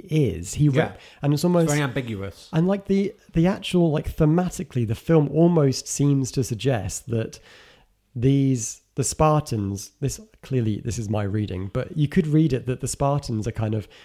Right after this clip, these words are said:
Speaker 1: trying to slay the homoerotic, the, the homoerotic text that has been written on their bodies. You know, they look so traditionally kind of sexy for men, you know,
Speaker 2: Yes.
Speaker 1: like Chippendale, Chippendales and capes.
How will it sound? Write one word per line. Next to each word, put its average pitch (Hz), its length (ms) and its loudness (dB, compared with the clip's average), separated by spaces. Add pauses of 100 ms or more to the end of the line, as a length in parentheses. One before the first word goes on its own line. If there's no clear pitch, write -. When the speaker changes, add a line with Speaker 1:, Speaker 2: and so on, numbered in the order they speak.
(140)
Speaker 1:
trying 117 420 0
to 107 480 -2
slay 113 920 -4 (540)
the 107 560 -2 (160)
homoerotic, 110 1040 -4 (460)
the, 117 80 -8
the 127 300 -6
homoerotic 127 500 2
text - 320 -4
that 127 100 -4
has 107 100 -4
been 113 180 -2
written 123 280 0
on 107 160 -2
their 101 140 0
bodies. 107 400 0
You 117 60 -2
know, 110 120 0
they 117 140 0
look 131 340 -2
so 120 640 0 (880)
traditionally 110 1000 -2
kind 107 200 -6
of 101 340 -8 (440)
sexy - 540 -4
for 117 160 -6
men, 95 480 -2
you 151 80 -2
know, 147 80 4
Speaker 2:
Yes. 135 60 2
Speaker 1:
like - 120 -4
Chippendale, 113 600 2
Chippendales 147 540 2
and 120 140 -2
capes. - 520 -4